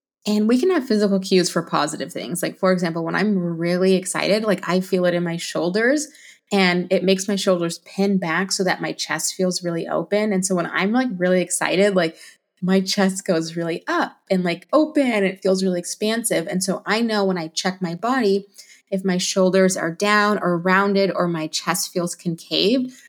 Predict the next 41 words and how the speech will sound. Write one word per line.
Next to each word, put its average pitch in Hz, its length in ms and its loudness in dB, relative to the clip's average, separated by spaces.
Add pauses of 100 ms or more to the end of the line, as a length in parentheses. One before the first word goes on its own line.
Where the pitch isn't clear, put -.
(120)
that 180 160 0
my 170 200 2
body 175 360 0
is 170 100 -2
kind 175 180 -4
of 175 120 -4
feeling, 160 260 -2
like, 143 380 -4
closed 175 520 0
off, 160 380 -2
isolated. 160 560 -4
And 160 140 -6
then 170 100 -4
I 165 60 -4
can 160 160 -8
say, 160 140 -6
"Okay, 160 200 -6
what's 165 480 -4
going 196 300 0
on 165 220 -4
that 160 120 -6
my 156 140 -6
body 156 300 -6
is 160 140 -6
feeling 196 520 0
this 147 240 -6
way?" 127 260 -4 (460)
So 202 460 2 (100)
really 247 320 4
identifying 165 760 -2
your 165 640 -2 (160)
physical 196 440 0
cues 180 520 0 (200)
with 151 240 -6 (160)
money. 92 400 -10
Like, 160 160 -6
when 175 160 0
you 202 240 2
are 180 160 0
starting 165 340 -4 (140)
to 160 400 0